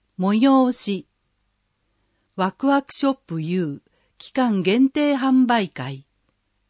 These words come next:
アイディー、一零三九七七九。キューアールコードの表示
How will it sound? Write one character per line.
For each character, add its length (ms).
ア 180
イ 380
デ 80
ィ 320
ー、 60
一 420
零 340
三 440
九 340
七 340
七 360
九。 420
キ 140
ュ 120
ー 140
ア 40
ー 20
ル 140
コ 220
ー 20
ド 120
の 100
表 420
示 300